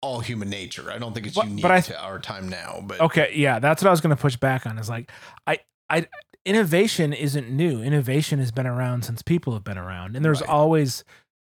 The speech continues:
Speaker 2: you know, uh, the, the newer way to kill the animal or the better, you know, way to heat your home, or, like, there's, there's always been,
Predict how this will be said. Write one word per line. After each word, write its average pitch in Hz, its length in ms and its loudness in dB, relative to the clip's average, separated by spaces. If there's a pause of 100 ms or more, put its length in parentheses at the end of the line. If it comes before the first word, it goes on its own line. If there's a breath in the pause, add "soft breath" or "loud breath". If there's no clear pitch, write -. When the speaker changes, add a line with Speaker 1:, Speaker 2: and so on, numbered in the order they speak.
(200)
Speaker 2:
you 135 160 -2
know, 110 380 -2 (360)
uh, 113 300 -6 (160)
the, 143 400 0
the 151 200 2
newer 190 400 4
way 170 340 6
to 147 260 2
kill 160 300 4
the 135 200 2
animal 113 440 -2
or 120 160 -2
the 123 120 -2
better, 151 500 4
you 135 160 -2
know, 113 360 -4 (340)
way 135 400 2
to 123 280 -2
heat 139 340 -4
your 120 100 -2
home, 113 480 -2
or, 131 200 -2
like, 143 220 -2 (100)
there's, 160 200 2 (100)
there's 165 200 2
always 175 460 6
been, 127 500 0